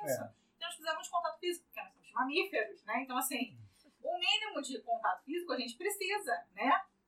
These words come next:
Speaker 1: E eles não tinham. Então a maneira como eles tinham pra expressar o amor, pra encostar em outra pessoa, sentir o contato físico, o calor, né?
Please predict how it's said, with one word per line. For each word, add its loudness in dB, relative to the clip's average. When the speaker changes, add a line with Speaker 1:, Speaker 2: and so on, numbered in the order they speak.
Speaker 1:
E 2
eles -2
não -12
tinham. 0
Então 4
a 10
maneira 4
como -12
eles -4
tinham -2
pra -8
expressar 8
o 8
amor, 10
pra -6
encostar 4
em -6
outra 0
pessoa, -6
sentir -4
o -6
contato 2
físico, -16
o -10
calor, 6
né? -4